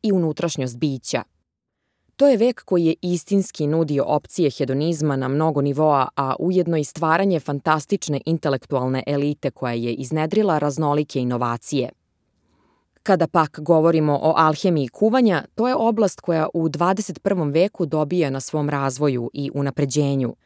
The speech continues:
detektovanju novih ukusa i stvaranju sasvim novih oblika i nivoa uživanja za ljudska čula.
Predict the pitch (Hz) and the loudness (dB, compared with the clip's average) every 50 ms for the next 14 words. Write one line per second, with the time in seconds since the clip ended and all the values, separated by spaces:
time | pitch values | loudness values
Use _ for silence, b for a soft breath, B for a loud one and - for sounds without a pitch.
0 | _ _ _ _ _ - 160 170 165 156 - 170 - - 165 143 143 139 139 139 | _ _ _ _ _ -4 0 0 2 2 0 -4 -2 -4 -2 0 0 0 0 0
1 | 143 151 147 139 139 - - - 160 - - 156 - - - 131 127 - - 147 | 0 0 0 0 -2 -2 -2 -2 -2 0 -2 -2 0 0 -2 -2 -2 -2 -4 -6
2 | 139 - - - 165 160 170 202 220 214 175 - 175 180 175 - 208 214 180 160 | -6 -8 -6 -4 -2 0 0 0 0 0 0 -2 -2 -2 -2 -2 0 0 0 0
3 | 160 170 170 165 156 139 - - 156 147 135 139 131 123 - - 135 123 - - | 0 0 0 0 -2 -4 -2 -2 -2 -2 0 -2 -4 -4 -4 -4 -4 -4 -2 -4
4 | 135 139 139 135 123 139 147 151 143 - - 131 127 120 139 147 156 190 220 214 | -4 -4 -4 -4 -2 -2 0 0 0 -2 -4 -6 -6 -4 -4 -2 0 0 0 0
5 | 196 190 - 180 156 196 196 175 156 147 - - - 151 - - 143 135 131 120 | 0 -2 -4 -4 -4 -2 -2 -2 -2 -4 -6 -6 -8 -8 -6 -4 -2 -2 0 -2
6 | 120 120 | -2 -4